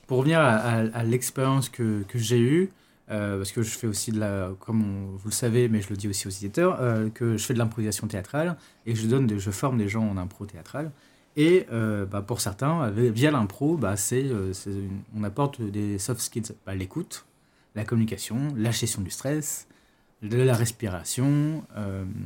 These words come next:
c'est ce qu'on appelle aussi, euh, le bon sens. Euh, <laughs> mais c'est vrai que c'est des choses qui peuvent être innées, mais c'est vrai que par le théâtre et par, euh, l'impro,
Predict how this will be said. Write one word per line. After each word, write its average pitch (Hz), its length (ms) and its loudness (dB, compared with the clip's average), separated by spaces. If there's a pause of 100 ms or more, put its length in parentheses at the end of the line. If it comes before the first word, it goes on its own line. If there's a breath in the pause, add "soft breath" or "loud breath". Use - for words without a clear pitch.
(100)
c'est - 100 -12
ce - 60 -10
qu'on 113 100 -4
appelle 101 240 -2
aussi, 123 340 -2
euh, 104 60 -4 (460)
le 113 60 -2
bon 101 180 -2
sens. - 420 -6 (520 loud breath)
Euh, 123 220 6 (440)
<laughs> - 440 0
mais 208 460 10
c'est 131 140 2
vrai 147 120 6
que 156 60 0
c'est 127 100 2
des 123 60 8
choses 139 240 2
qui 123 160 -4
peuvent 113 140 0
être 107 380 -4
innées, 147 320 6
mais 160 280 6 (580 loud breath)
c'est 110 180 0
vrai 135 120 4
que 139 120 -4
par 170 300 2
le 131 140 6
théâtre 156 540 2 (480)
et 139 100 -2
par, 123 340 2
euh, 101 160 0
l'impro, 160 600 6